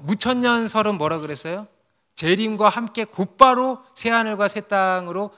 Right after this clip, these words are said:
들어간다고 보는 거거든요. 근데 이 전천년설은, 아, 우리가 살아가고 있는 지금 이 역사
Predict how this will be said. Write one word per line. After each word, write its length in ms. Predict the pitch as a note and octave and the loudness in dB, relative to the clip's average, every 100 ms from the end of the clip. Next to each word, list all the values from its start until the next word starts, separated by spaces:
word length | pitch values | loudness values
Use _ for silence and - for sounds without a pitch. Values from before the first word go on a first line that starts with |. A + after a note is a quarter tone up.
| - | -6
들어간다고 640 | D#3 G#3 G#3 F3+ D3+ C#3 | 2 2 2 -2 -4 -6
보는 300 | A#2+ B2 B2 | -8 -10 -10
거거든요. 680 | A2+ A2 A2 A2+ A2+ A#2+ F#3+ _ _ | -10 -12 -14 -18 -18 -18 -18 _ _
근데 180 | F3 F3 | -2 0
이 100 | E3+ | 0
전천년설은, 880 | D3+ C#3+ F3+ E3+ D3+ D#3+ G3+ D#3 G#2+ _ _ _ _ - | -2 -6 -6 -8 -10 -6 -4 -6 -10 _ _ _ _ -18
아, 160 | A#2 C3 | -12 -2
우리가 320 | G3 A3+ A3 | 0 4 2
살아가고 640 | G#3+ B3 B3 A3+ G3+ E3 | 2 2 2 2 0 -2
있는 300 | C#3+ D3 C#3+ | -8 -10 -8
지금 380 | - F3+ G3 F3+ | -6 -6 -4 -6
이 280 | F3 F3+ C#3 | -6 -6 -6
역사 540 | B2+ - G3 C#3 - | -6 -2 0 0 -4